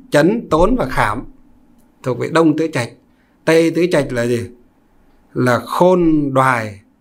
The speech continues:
à, cấn và kim. Đó, đó là bốn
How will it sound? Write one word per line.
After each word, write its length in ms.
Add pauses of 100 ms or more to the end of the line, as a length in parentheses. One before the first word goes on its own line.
(800)
à, 340 (140)
cấn 420 (880)
và 840 (1200)
kim. 200 (440)
Đó, 220 (180)
đó 160
là 460 (1200)
bốn 420